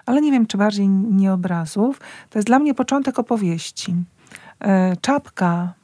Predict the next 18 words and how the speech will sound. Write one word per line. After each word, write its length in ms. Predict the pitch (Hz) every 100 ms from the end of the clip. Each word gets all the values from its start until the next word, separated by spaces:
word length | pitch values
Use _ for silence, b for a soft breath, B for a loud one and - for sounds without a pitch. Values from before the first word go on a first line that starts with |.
| _
boja, 420 | 180 208 214 180
który 400 | 175 - 180 180
siedzi 360 | 180 196 185 -
przed 260 | - 196 -
hotelem 520 | 190 - 202 190 180
i 60 |
czeka 300 | 175 196 196
na 400 | 180 180 180 175
zlecenie, 800 | 170 196 190 - 175 170 180 262 - B B B B -
e, 220 | 208 180 _ -
do 220 | 170 180
kogo 280 | 220 190 190
wysłać 360 | 202 - 175
kwiaty, 640 | - - 175 170 - 170
do 160 | 170 170
kogo 320 | - 185 180
wysłać 520 | 170 175 - 170 -
list. 420 | 180 180 285 -